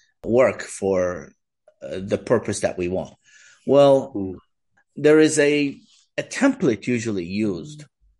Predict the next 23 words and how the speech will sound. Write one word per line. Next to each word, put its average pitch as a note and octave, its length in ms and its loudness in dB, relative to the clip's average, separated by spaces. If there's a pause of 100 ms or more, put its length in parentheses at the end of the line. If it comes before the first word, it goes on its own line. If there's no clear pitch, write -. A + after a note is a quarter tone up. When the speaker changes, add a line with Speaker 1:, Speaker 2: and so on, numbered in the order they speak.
(220)
Speaker 1:
for A2+ 240 4
this A2+ 280 0
purpose C3 500 -2
of, F#2+ 240 -4 (100)
uh, F2 320 -6 (300)
the A#2+ 220 6
F A2+ 140 2
M A2 140 6
E F#2+ 160 4
A. - 220 -2 (920)
Traditionally, C3+ 840 -4
it G#2 80 -12
has G#2 240 -6
been G2 280 -4
done, F#2 420 -4 (260)
uh, G#2 160 -10
in A2 140 -2
an F#2+ 120 -2
Excel F2+ 400 -2
format. E2 500 -10 (960)
Let's G3 360 0
look F#3 300 2
at B2 400 -4